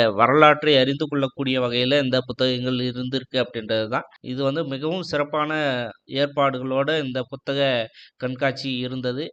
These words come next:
கடைசியாக திருவள்ளுவர் புத்தக இல்லத்திலிருந்து எனக்கு, அஹ், நினைவு பரிசையும் கொடுத்தாங்க. அஹ், தினந்தோறும் அரங்குகள், மேடை பேச்சாளர்கள் பங்கெடுக்கக்கூடிய அரங்குகள் இருக்கு. இத்தோட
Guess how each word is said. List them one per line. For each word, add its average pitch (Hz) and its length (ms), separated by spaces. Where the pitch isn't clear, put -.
கடைசியாக 156 600
திருவள்ளுவர் 156 640
புத்தக 143 240
இல்லத்திலிருந்து 127 600
எனக்கு, 135 360
அஹ், 120 180
நினைவு 127 320
பரிசையும் 131 540
கொடுத்தாங்க. 123 440
அஹ், 117 420
தினந்தோறும் 175 720
அரங்குகள், 151 600
மேடை 135 300
பேச்சாளர்கள் 127 680
பங்கெடுக்கக்கூடிய 127 580
அரங்குகள் 120 460
இருக்கு. 117 340
இத்தோட 131 360